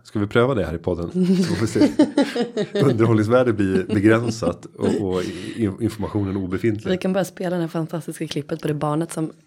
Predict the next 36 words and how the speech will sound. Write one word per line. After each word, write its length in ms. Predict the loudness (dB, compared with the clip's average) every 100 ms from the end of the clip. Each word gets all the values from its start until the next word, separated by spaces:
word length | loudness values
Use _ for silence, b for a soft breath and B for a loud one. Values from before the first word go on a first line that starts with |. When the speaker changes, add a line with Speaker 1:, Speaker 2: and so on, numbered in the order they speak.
| -10
Speaker 2:
lallade, 500 | -6 -4 -6 -10 -14 -18 _
eh, 300 | -12 -10 -10 -10 -12 -10
våran 280 | -4 -4
jingel. 280 | -4 -6 -8 -12 B B B B B
Speaker 1:
Nej, 100 | 2
Speaker 2:
Nej, 80 | 6
Speaker 1:
men 120 | 6
Speaker 2:
men 100 | 4 0
okej, 120 | -2
men 80 | 0
det 60 | -2
fin-, 240 | -2 -4
så 100 | -4
här. 260 | -2 -2 -4 B B
Det 80 | -12
finns 400 | -4 -2 -2 -2
ju 120 | -6 -4
väldigt 600 | -2 0 0 -2 -6 -6
många 440 | -4 -2 -4 -6
organisationer 680 | -6 -6 -8 -8 -6 -6 -6
som 200 | -8 -8
är 80 | -10
duktiga 580 | -8 -10 -10 -14 -12 -10
på 280 | -6 -6
det 80 | -4
här 200 | -6 -6 -6
i 180 | -6 -6
vårt 180 | -8
kära 280 | -8 -8 -6
avlånga 380 | -6 -6 -6 -4
land 220 | -2 -4
som 100 | -6 -8
är 200 | -6 -6
ganska 300 | -6 -10 -12
företagarvänligt. 800 | -10 -8 -6 -4 -4 -4 -6 -6
Men 340 | -2 0 0